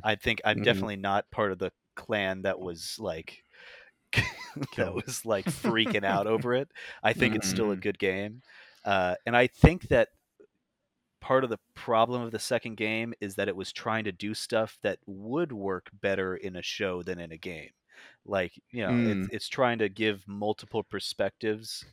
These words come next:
Speaker 1: to the storyline.
Speaker 3: It took a big risk.
Speaker 1: That, that's
Speaker 3: Big
Speaker 1: a
Speaker 3: risk.
Speaker 1: big risk, and I would say that there's a lot of, it does cause some genuine problems for the game for me. But I, I think, you know,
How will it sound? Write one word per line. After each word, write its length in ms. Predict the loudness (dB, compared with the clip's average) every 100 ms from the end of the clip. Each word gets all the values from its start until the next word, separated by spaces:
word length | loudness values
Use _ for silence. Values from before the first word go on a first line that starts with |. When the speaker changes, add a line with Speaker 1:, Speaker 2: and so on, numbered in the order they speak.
| -10
Speaker 1:
to 100 | -8
the 80 | -8
storyline. 800 | -6 -2 -2 0 0 0 -4 -10
Speaker 3:
It 80 | -4
took 120 | 0
a 60 | 4
big 180 | 4
risk. 400 | 4 2 0 -10 -18 _ 0
Speaker 1:
That, 220 | 0 0 _
that's 220 | 0 2
Speaker 3:
Big 80 | 0
Speaker 1:
a 40 |
Speaker 3:
risk. 60 | 2
Speaker 1:
big 200 | 2 2
risk, 440 | 2 2 2 -2
and 260 | -6 -6 -12 -2
I 260 | 4 6 6
would 200 | 0 -4
say 300 | 2 4 4
that 220 | 2 2 _ _
there's 160 | -4 -2
a 60 |
lot 280 | 0 4 6
of, 220 | 4 0 -4 _ -4
it 180 | -2
does 240 | 0 -2 -4
cause 360 | 0 2 2 0
some 180 | -10
genuine 480 | -8 -6 -6 -6 -8
problems 480 | -2 0 0 -4 -12
for 120 | -10
the 100 | -10
game 300 | -8 -8 -8 -8
for 120 | -8
me. 340 | -6 -6 -8 _ -20 -20 -20 _ _ _ -20 4
But 380 | 6 6 0 -14 _ _ _ -6
I, 220 | -2 4
I 40 | 4
think, 300 | 4 0 -2 -20 _ -8
you 100 | -4
know, 240 | -4 -6